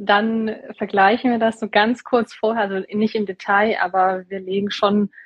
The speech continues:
für uns jeweils fest, welche Bücher wir in die Folge bringen. Und dann ergibt sich meistens so ein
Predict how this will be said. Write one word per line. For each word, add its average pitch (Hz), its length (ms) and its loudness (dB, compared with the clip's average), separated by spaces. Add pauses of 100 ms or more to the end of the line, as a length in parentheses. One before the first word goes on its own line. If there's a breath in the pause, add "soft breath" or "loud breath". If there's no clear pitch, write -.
(260 loud breath)
für 214 160 -2
uns 196 300 -2
jeweils 196 500 2
fest, 196 260 2
welche 185 360 0
Bücher 190 340 -2
wir 185 80 -4
in 180 80 -4
die 185 80 -8
Folge 196 340 2
bringen. 220 380 2
Und 190 180 -2
dann 190 140 2
ergibt 196 360 0
sich - 140 -6
meistens 202 480 0
so 185 140 0
ein 180 180 -4